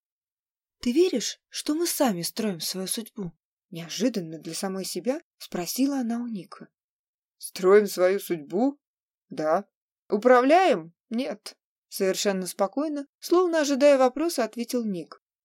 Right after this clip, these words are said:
«Судьба, она... шаткая, как карточный домик. Ты можешь тратить годы, слой за слоем возводить этажи, планировать и проектировать.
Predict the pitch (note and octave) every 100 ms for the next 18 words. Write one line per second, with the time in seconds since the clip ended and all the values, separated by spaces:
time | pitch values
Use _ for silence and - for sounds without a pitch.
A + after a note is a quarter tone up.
0 | _ - - B3+ A3 D4 D4+ - B3+ B3+
1 | B3+ B3+ A#3+ G#3+ - _ _ _ _ -
2 | - D#4 - - C3 D3 _ _ _ _
3 | F4+ F4+ - D4+ D4 D4 - D#4+ G#3 D3+
4 | D3+ - - _ _ _ A3+ A#3 B3 B3
5 | - A#3+ A#3+ A#3 G3 A3 C4+ F3 E3 -
6 | G#3+ C4 A3 A3 A3 B3+ C4 A#3 A3 G#3+
7 | A#3 A3 B3+ A3+ A3 G#3+ A3+ C#4+ - F#3
8 | G#3+ B3 A3+ G#3+ G#3 A#3+ A3+ - C#4+ C4+
9 | E3 D#3 -